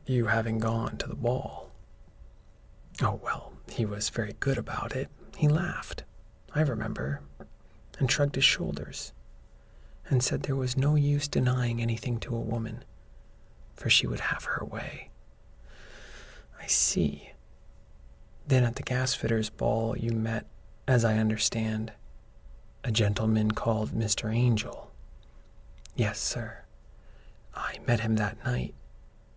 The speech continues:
and he called next day to ask if we had got home all safe.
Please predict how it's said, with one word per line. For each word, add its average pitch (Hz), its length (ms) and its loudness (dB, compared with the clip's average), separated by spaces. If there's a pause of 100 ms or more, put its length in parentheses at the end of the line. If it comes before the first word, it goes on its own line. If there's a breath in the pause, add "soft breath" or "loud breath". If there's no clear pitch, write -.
(140)
and 117 140 4
he 107 60 4
called 117 360 -2
next 117 300 -2
day 120 180 0
to - 220 -4
ask - 360 -4
if - 160 -12
we 110 100 -4
had 113 180 -6
got 113 200 -4
home 117 320 -2
all 113 200 -4
safe. - 560 0